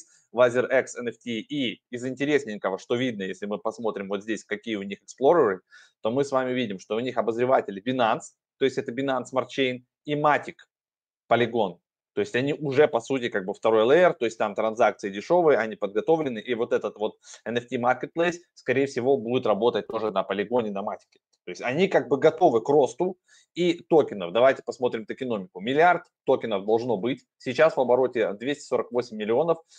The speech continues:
То есть при цене десять долларов это два и четыре, м, а, у них будет капа, да, два и четыре миллиарда. Вот, что не так уж и много для самой крупной, большой индийской биржи. И если как бы всё сойдётся, звёзды сойдутся,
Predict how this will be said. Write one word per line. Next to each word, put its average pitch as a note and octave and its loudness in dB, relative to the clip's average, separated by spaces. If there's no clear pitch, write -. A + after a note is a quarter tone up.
То D#3 2
есть C3+ 2
при C#3 -2
цене D3+ -4
десять A#2+ -2
долларов D#3 4
это B2 0
два C#3 4
и C#3 2
четыре, B2+ -2
м, A2 -14
а, G2+ -2
у G#2+ -10
них A2 -10
будет A2 -2
капа, A#2 2
да, A2+ 6
два G#2 2
и G2+ 2
четыре G#2+ -6
миллиарда. G2+ -2
Вот, B2+ 4
что F3 4
не C#3 -2
так C#3+ 4
уж C3 -6
и C3 -6
много D3 2
для C3+ 2
самой C3+ 2
крупной, C#3+ -6
большой C3+ 2
индийской A#2 -6
биржи. A2 -4
И A2+ -10
если B2 -2
как G2+ -6
бы A2 -4
всё D3+ 2
сойдётся, C3+ 0
звёзды A#2 -2
сойдутся, B2 -4